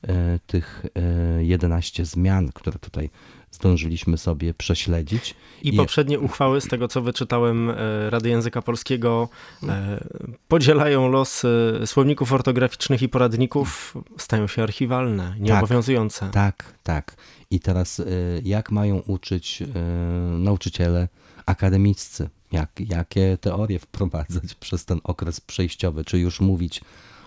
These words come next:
Speaker 1: o nowych formach? Jak nauczyciele mają uczyć? Jakie dyktanda tworzyć? Jaką pisownię wymagać, egzekwować? Więc, mm, zabrakło tutaj, ja bym powiedział, takiego momentu przejściowego. E,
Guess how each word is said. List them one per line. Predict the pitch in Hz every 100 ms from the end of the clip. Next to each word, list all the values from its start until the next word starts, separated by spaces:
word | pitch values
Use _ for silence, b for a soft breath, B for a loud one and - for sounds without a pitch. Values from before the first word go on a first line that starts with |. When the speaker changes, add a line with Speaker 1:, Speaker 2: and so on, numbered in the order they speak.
| B
Speaker 1:
o | 98 90 80
nowych | 98 98 85 98
formach? | - 98 95 98 110 - B B -
Jak | 104 - -
nauczyciele | 92 95 - 104 135
mają | 107 95 90
uczyć? | 90 90 85 -
Jakie | 73 90
dyktanda | 92 - 120 135 110
tworzyć? | - 87 85 82 76 -
Jaką | 73 - 85
pisownię | 101 135 120 107 85
wymagać, | 90 85 80 82 - -
egzekwować? | 87 92 - 92 80 78 - B B B
Więc, | 101 101 B B - -
mm, | - 87 87 92 85
zabrakło | 101 113 98 135 - -
tutaj, | 110 107 101
ja | 90
bym | 98
powiedział, | 92 98 95 92
takiego | 95 101 92
momentu | 95 90 95 104 -
przejściowego. | 98 - 101 92 - 101 104 87 92 117 B B B B B -
E, | 92 92